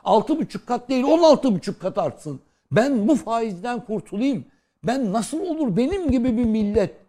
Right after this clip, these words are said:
bu kadar yıldır sömürülsün? Bu işe dur demenin zamanı gelmedi mi? İlk defa birisi direniyor ya, direnmek istiyor ya. Bu zaman destek olmayacaksak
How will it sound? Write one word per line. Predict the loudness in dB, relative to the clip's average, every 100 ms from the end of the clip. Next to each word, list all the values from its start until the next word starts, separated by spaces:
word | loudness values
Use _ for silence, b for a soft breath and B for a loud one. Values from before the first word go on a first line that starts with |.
| _
bu | -4
kadar | 0 2 2 0
yıldır | 0 -2 -2 -4
sömürülsün? | -4 -4 -4 -4 -6 -8 -12 -14 _ _ _ 0
Bu | 2
işe | 2 2
dur | 2 2
demenin | 0 -2 -2
zamanı | -4 -4 -4 -4 -4
gelmedi | -4 -4 -4 -4 -6
mi? | -8 b b _ _ _ _
İlk | -4 -2
defa | -4 -2 -4 0 2
birisi | 0 0 -2 -2 0
direniyor | 0 2 2 2 2 0
ya, | -2 2 2
direnmek | 2 0 0 -4 -6
istiyor | -6 -8 -6 -2
ya. | 0 0 -2
Bu | -2
zaman | -2 -2 -4
destek | -6 -6 -8 -6
olmayacaksak | -6 -6 -6 -8 -6 -10